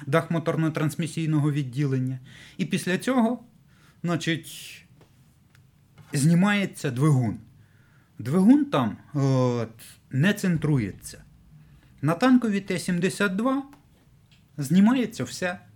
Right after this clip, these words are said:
теж досить просто, тільки набагато довше. Чому? О, тому що треба повідкручувати кріплення, от, на бугелях, от,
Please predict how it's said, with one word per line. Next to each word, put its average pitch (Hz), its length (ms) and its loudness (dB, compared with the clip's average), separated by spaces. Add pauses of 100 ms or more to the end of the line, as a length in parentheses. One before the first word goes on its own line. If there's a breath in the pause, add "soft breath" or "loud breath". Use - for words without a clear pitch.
(120)
теж 214 280 2
досить 139 400 -2
просто, 107 440 -6
тільки 233 320 -4
набагато 131 500 -2
довше. - 480 -6
Чому? 147 360 0 (520 loud breath)
О, 107 420 -2 (100)
тому 175 260 2
що - 160 -2
треба 117 420 -2 (1200)
повідкручувати 175 880 0
кріплення, 233 600 2 (680)
от, 156 380 -4
на 175 140 6
бугелях, 170 720 0 (800 soft breath)
от, 127 400 -6